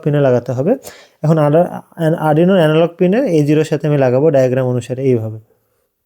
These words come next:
এ জিরোর সাথে আমি লাগিয়ে দিলাম। এখন আমি যেটা করব,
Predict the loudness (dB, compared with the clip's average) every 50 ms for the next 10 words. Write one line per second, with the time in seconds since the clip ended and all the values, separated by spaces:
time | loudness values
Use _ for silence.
0 | _ _ -18 -16 -10 -8 -6 -4 -4 -4 -4 -4 -8 -10 -10 -8 -6 -4 -4 -4
1 | -2 -4 -6 -8 -6 -6 -6 -6 -8 -10 _ _ _ _ _ _ _ _ _ _
2 | _ _ _ _ _ _ _ _ _ _ _ -20 -20 -20 -20 -20 -20 -20 -20 -20
3 | _ _ _ _ _ _ -6 -2 0 2 2 2 2 2 0 0 0 0 0 -2
4 | 0 0 -2 -4